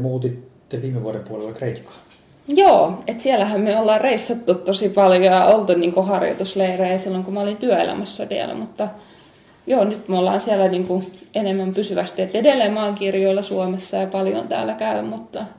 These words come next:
Speaker 2: kyllä se Kreikassa se elämä nyt on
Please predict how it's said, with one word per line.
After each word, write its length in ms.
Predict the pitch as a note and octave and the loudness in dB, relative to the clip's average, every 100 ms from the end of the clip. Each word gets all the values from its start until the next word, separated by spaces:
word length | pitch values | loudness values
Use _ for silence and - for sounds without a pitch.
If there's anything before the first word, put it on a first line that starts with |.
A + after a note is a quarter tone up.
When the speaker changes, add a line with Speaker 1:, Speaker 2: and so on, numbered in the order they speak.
| _ _ _ _ _ _ _ _ _ - | _ _ _ _ _ _ _ _ _ -8
Speaker 2:
kyllä 160 | A#3 G3+ | -4 -2
se 140 | B3 | -4
Kreikassa 640 | B3 A#3 G#3 G3 A3 G#3 | -2 2 2 0 -4 -6
se 200 | G3+ G3 | -4 -2
elämä 300 | F#3+ F3 F#3 | -2 -2 -4
nyt 360 | G3 F#3+ - F#3+ - - _ | -4 -8 -10 -12 -12 -20 _
on 180 | G3 F#3+ | 0 0